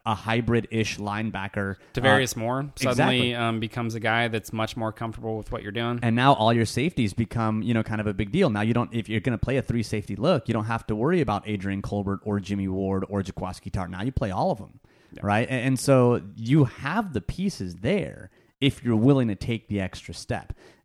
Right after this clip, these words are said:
Speaker 1: And, and it's, it's not one I, I think that they'll be willing to take, at least this year. But man, if they did, it would be really, really cool.
Speaker 2: I think it, I mean, it, at minimum, right, it's something, again, they're, they're never going to wanna do this, um,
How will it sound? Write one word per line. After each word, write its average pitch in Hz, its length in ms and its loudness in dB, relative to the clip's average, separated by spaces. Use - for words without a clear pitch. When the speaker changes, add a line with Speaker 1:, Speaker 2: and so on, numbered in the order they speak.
Speaker 1:
And, 101 480 0
and 110 240 0
it's, 113 340 -4
it's 117 180 -4
not 135 240 0
one 120 200 2
I, 110 200 0
I 104 120 0
think 147 500 2
that 107 180 -4
they'll 107 220 2
be 104 120 2
willing 101 280 2
to 92 80 -6
take, 107 300 -6
at 82 100 -4
least 95 240 -8
this - 200 -8
year. 98 340 -2
But 95 140 -6
man, 110 280 6
if 92 100 -2
they 110 140 0
did, 90 440 2
it 127 120 4
would 113 100 6
be 98 120 0
really, 101 540 6
really 87 220 0
cool. - 320 -8
Speaker 2:
I 170 80 4
think 277 260 0
it, 220 160 4
I 165 80 4
mean, 143 280 6
it, 151 420 2
at 165 180 4
minimum, 147 540 4
right, 117 200 4
it's 113 180 -2
something, 120 760 -2
again, 127 380 4
they're, 175 160 4
they're 165 240 2
never 165 380 4
going 135 400 2
to 127 180 -2
wanna 117 300 0
do 113 280 -4
this, 104 460 -2
um, 98 480 -4